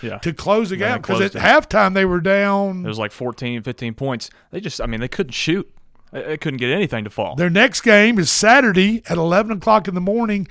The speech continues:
Speaker 2: in Athens, Georgia, against the Bulldogs.
Speaker 1: You just better hope they can,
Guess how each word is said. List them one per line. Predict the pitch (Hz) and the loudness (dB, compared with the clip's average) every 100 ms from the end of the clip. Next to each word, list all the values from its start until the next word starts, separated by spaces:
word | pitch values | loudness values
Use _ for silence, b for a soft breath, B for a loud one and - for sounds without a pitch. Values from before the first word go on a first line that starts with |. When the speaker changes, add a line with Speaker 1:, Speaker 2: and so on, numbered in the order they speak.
| B B | B B
Speaker 2:
in | 175 185 | -4 0
Athens, | 185 190 - 190 151 | 2 2 0 -4 -4
Georgia, | - 202 233 165 | 2 4 4 2
against | 185 156 185 - | 0 0 -4 -4
the | |
Bulldogs. | 147 202 202 107 87 87 - _ | 0 2 2 -2 -10 -18 -20 _
Speaker 1:
You | 185 | -10
just | 151 | -2
better | 147 127 | -2 0
hope | 127 117 | -2 -2
they | 120 | -6
can, | 113 104 | -6 -10